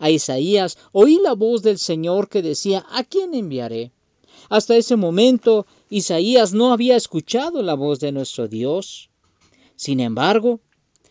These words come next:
después de que es limpiado a través de este acto, de ese carbón encendido, entonces él puede escuchar la voz de nuestro Dios y entonces él es sensible para escuchar su voz.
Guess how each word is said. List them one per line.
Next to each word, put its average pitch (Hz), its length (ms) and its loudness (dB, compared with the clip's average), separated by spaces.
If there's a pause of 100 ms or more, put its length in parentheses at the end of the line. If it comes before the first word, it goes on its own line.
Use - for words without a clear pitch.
(140)
después 220 480 4
de 214 140 2
que 202 160 -2
es 180 100 -4
limpiado 190 840 -2 (380)
a 175 120 -2
través 170 400 2
de 190 60 -2
este 156 260 -2
acto, 180 360 -4
de 165 80 -4
ese 170 200 -4
carbón 151 380 -4
encendido, 165 760 -4 (300)
entonces 262 720 0
él 233 120 6
puede 208 300 2
escuchar 190 580 -2
la 196 140 2
voz 190 260 -2
de 185 120 -6
nuestro 165 340 -6
Dios 233 440 4 (240)
y 196 120 6
entonces 214 560 2
él 202 140 4
es 202 120 2
sensible 170 680 -2
para 117 260 -6
escuchar 123 540 -8
su 127 180 -10
voz. 139 520 -8